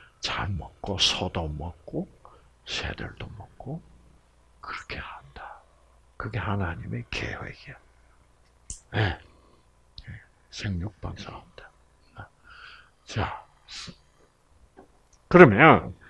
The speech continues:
이 생육 번성이 잘 되려면 첫째 생명이 와야 돼. 그렇죠? 근데 이,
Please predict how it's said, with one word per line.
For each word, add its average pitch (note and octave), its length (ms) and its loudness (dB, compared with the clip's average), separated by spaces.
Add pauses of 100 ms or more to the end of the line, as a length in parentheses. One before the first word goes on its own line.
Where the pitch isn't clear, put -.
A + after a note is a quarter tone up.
(800)
이 F3 180 8
생육 F3+ 720 2
번성이 C3 520 4
잘 A#2 380 4
되려면 A#2 440 4
첫째 E3+ 520 4
생명이 D#3 840 4
와야 F#2 280 4
돼. G2 180 -6 (220)
그렇죠? C#3+ 520 2 (1800)
근데 D3+ 500 8 (480)
이, G#2 760 4